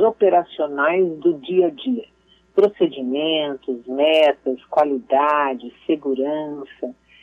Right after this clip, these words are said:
Enquanto daí sessenta e dois por cento práticas e políticas de recursos humanos. Às vezes as pessoas entendem que comunicação interna é trabalhar, né, muito conectado à área de recursos humanos. E não é.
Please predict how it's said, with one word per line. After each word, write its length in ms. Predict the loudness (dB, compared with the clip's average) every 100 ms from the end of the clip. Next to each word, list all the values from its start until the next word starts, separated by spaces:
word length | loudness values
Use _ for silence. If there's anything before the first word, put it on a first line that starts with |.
| -20 _
Enquanto 580 | 2 2 2 2 4 2
daí 400 | 4 4 4 -2 0
sessenta 500 | 0 2 0 2 2
e 60 |
dois 220 | 2 -2 -2
por 180 | -10 -10 -6
cento 480 | -4 -4 -6 -14 -14 _ _ _
práticas 640 | 2 2 0 -10 -2 -2
e 80 | -2
políticas 720 | -6 -6 -6 -8 -10 -2 -2 -2
de 60 |
recursos 640 | -4 -4 -2 -6 -4 -2
humanos. 500 | -2 -2 -4 -6 -2
Às 160 | -2 2
vezes 380 | 4 4 2 -12 -16 _
as 160 | -4 0
pessoas 400 | -4 2 0 2
entendem 800 | -4 -2 0 2 2 2 -2 -4
que 140 | -8
comunicação 760 | -4 -4 -2 -2 -2 -4 -4 -6
interna 560 | -8 0 2 2 0 -4
é 100 | 0
trabalhar, 580 | 4 4 4 2 2 0 -8 _ _ _ -10
né, 200 | -8 -6
muito 720 | -6 2 4 4 2 0 -6
conectado 920 | -4 -4 -6 -8 -2 2 2 2 0
à 80 | 2
área 420 | 2 2 2 -2
de 140 | -8
recursos 540 | -10 -8 -8 -8 -8 -6
humanos. 420 | -6 -6 -4 -2
E 60 |
não 200 | 0 2
é. 220 | 2 0